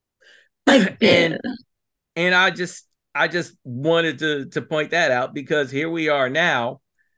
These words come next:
Speaker 1: in a situation where <clears throat> actors are on strike, writers are on
Speaker 2: Yeah.
Speaker 1: strike,
Speaker 2: Yeah.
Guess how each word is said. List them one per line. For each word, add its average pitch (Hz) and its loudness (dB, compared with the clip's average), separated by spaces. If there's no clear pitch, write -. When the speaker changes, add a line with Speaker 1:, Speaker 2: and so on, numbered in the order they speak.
Speaker 1:
in 170 -4
a 147 -6
situation 156 -4
where 147 0
<clears throat> 269 0
actors 143 -4
are 110 -4
on 95 -8
strike, 78 -16
writers 135 -2
are 101 -6
on 87 -6
Speaker 2:
Yeah. 87 -12
Speaker 1:
strike, 78 -14
Speaker 2:
Yeah. - -20